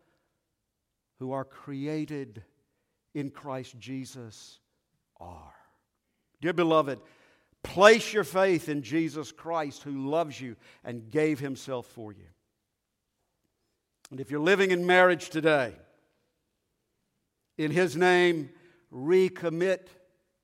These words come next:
yourself to your marriage and recommit your marriage to be a living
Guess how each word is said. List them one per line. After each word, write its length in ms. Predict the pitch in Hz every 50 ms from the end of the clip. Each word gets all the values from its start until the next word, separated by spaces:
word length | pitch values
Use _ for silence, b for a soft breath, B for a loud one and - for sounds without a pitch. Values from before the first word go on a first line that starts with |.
| _ _ _ _ _ _ _ _ _ _ _ _ _ _ _ _ _ _ _ _ _ _ _ _ _ _ _ _ _ _ _ _ _ _ _ _
yourself 680 | - 147 156 151 - - 151 170 170 175 175 - -
to 140 | - - 147
your 140 | 139 135 131
marriage 640 | 135 143 160 170 180 185 185 185 165 - - - - _ _ _ _ _ _ _ _ _ _ _ _ _ _ _ _ _ _ _ _ _ _ _ _ _ _ _ _ _ _ _ _ _ _ _ _ _ _ _ -
and 120 | 98 95 92
recommit 840 | 98 107 135 156 165 165 160 165 - 151 143 139 147 156 160 156 160
your 140 | 151 139 139
marriage 640 | 135 139 143 139 135 123 113 110 98 - - - _ _ _ _ _ _ _ _ _ _ _ _ _ _ _
to 100 | - 131
be 220 | 123 110 139 135 135
a 180 | 127 123 120
living 720 | 117 110 120 123 135 165 180 170 190 185 185 180 175 170